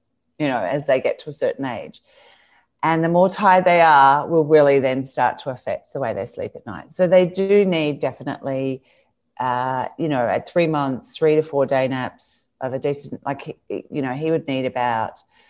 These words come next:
four to five hours of sleep in the day, you know, um, and then go to bed at a reasonable hour.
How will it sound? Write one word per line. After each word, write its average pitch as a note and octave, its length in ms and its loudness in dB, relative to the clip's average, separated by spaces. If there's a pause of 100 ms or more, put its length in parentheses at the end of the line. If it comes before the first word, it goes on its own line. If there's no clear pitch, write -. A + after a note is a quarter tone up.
(340)
four D3 240 0
to C#3+ 60 0
five B2+ 300 0
hours A#2+ 420 -2
of A2+ 80 -12
sleep B2 320 -6
in A2 80 -8
the A#2 80 -8
day, A#2 640 -6 (240)
you C#3 100 -6
know, A2 360 -8 (260)
um, B2 400 -6
and C3 180 -8
then C3+ 120 -6
go C3 180 -2
to C3 100 -4
bed A#2+ 440 -4
at F#2+ 100 -8
a B2+ 40 -6
reasonable C3+ 440 -6
hour. A#2 460 -6